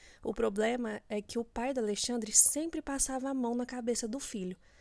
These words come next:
e arrumava desculpas para as falhas do Alexandre. Quando Alexandre tinha dezesseis anos de idade, ele namorava uma moça que chamava Patrícia, e o Alexandre tinha uma vontade louca de ser pai e constituir família desde cedo.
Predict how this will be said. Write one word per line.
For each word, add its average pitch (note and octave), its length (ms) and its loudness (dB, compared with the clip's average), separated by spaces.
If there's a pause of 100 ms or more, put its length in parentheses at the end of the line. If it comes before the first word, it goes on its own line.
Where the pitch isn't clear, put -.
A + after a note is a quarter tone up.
(200)
e A#3+ 120 6
arrumava C4 400 2
desculpas D4+ 640 2
para D#4 160 -2
as - 120 2
falhas C4 380 2
do A#3 80 -2
Alexandre. A3+ 640 0 (1200)
Quando F4 220 2
Alexandre D4 640 0
tinha C4 320 0
dezesseis B3 600 2
anos C4+ 240 2
de A#3+ 80 -2
idade, G#3 720 -2
ele G#3+ 220 2
namorava A3 440 2
uma A#3+ 140 2
moça G#3+ 560 6
que G3+ 320 -6
chamava G3+ 400 0
Patrícia, G3 640 0 (520)
e B3 40 -4
o C4 60 2
Alexandre D4+ 480 2
tinha D#4+ 160 0
uma D4+ 140 2
vontade D4 440 -2
louca C4+ 520 0
de F3+ 100 -2
ser G3 200 0
pai E3+ 360 -8
e A3 140 -6
constituir C4+ 500 -2
família B3 460 0
desde B3+ 420 0
cedo. D#3+ 420 -2